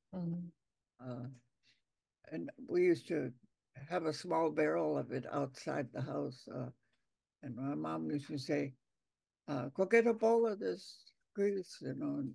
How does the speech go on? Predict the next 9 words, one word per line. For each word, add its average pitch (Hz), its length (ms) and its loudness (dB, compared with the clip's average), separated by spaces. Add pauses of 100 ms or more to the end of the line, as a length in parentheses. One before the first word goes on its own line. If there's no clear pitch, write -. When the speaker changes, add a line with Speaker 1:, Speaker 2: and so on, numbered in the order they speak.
Speaker 2:
I'd 131 180 -10
scoop - 420 -4
it 151 120 0
up 151 220 -2
all 156 500 0
nice 151 360 2
and 143 140 -2
white 143 480 0 (100)
and 123 280 -6